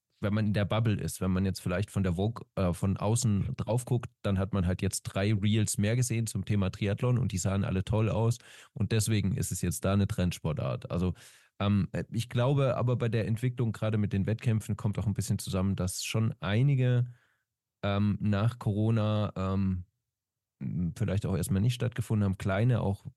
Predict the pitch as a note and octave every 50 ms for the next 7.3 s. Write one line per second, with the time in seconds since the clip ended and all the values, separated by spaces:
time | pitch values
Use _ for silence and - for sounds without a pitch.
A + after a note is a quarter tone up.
0 | _ _ _ _ - - G2 F#2+ G2 - - A2 - - A2+ - - A2 G#2 A2
1 | G#2 - G#2+ G#2+ G#2+ G#2 - - - F#2 F#2 F2+ E2 - - - - - E2+ F2+
2 | F2 F2+ F#2+ G2+ G#2+ G2 E2 - - - - - - - - - - B3 B3+ D#3
3 | C3+ - G#2 F#2+ G2+ G#2 G#2+ G#2+ A#2 A#2 A2+ G2+ G2+ - - - - - G2+ G2
4 | G2 - - F2+ - - A2 - - F2+ E2 D#2 F2+ F2+ F2 - G#2 G2+ G2 G2
5 | A2+ A#2 - - G#2 G2+ G2+ A#2 C3 B2+ G#2+ A2 G#2+ G#2+ G2+ G2+ - G#2+ G2 -
6 | D2+ G#2 A2+ A#2+ A2+ - - A2 G#2 G#2+ G2+ G2+ E2+ G#2+ G#2+ A2 A#2 B2 A#2+ G#2
7 | F#2+ G2 A2 A2+ A2